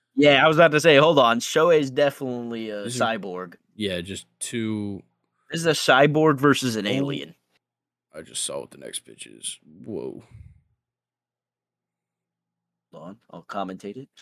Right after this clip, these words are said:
Speaker 1: Shohei's looking for it. The windup and the pitch. Oh, low and away, hundred and two.
Speaker 2: Yeah.
Speaker 1: Good,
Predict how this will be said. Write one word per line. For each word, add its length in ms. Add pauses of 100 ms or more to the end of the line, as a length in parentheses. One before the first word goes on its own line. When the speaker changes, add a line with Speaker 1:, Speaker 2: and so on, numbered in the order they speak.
(320)
Speaker 1:
Shohei's 360
looking 240
for 260
it. 160 (3250)
The 80
windup 360 (300)
and 240
the 40
pitch. 560 (560)
Oh, 80 (560)
low 440
and 200
away, 400
hundred 480
and 180 (200)
two. 460
Speaker 2:
Yeah. 420 (320)
Speaker 1:
Good, 280